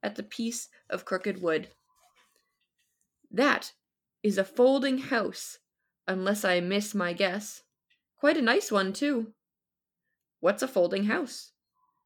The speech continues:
"You know how you can fold a piece of paper on itself, and each time it gets smaller? A folding house is like that, except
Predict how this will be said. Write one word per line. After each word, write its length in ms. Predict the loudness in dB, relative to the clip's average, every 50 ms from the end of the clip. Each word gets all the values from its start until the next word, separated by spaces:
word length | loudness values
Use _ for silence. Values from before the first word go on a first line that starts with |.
| _ _ _ _ _ _ _ _ _ _ _ _ -4
"You 100 | 0 2
know 220 | 4 4 4 2
how 260 | 2 4 4 4 4
you 180 | 4 2 2 0
can 200 | 2 2 0 0
fold 340 | 0 2 2 2 2 2 0
a 40 |
piece 300 | 0 0 0 0 0 -2
of 120 | -6 -8 -4
paper 500 | 0 0 0 0 0 -2 -2 -2 -6 _ _ _ _
on 160 | -8 -6 -4 -4
itself, 600 | -6 -6 -4 -2 0 0 0 -2 -6 -10 -20 _ _ _ _ _ _ _
and 160 | -8 -6 -4 -2
each 240 | -2 -2 -2 -4
time 320 | -8 -4 0 0 2 2 0
it 80 | 0
gets 220 | 0 -2 -2 -4 -6
smaller? 520 | -4 -4 -2 -2 -2 -2 -4 -4 -6 _ _ _ _ _ _ _ _ _ _ _ _ _ _ _ _ _ _ -14 -6
A 40 |
folding 360 | 0 4 4 4 4 4 2 2
house 280 | 2 0 0 -2 -2
is 120 | -4 -4 -4
like 200 | -4 -4 -4 -6
that, 260 | -8 -8 -8 -10 _ _ _ _ _ _ _ _ _ -8
except 460 | -8 -6 -2 -2 -4 -4 -4 -8 -20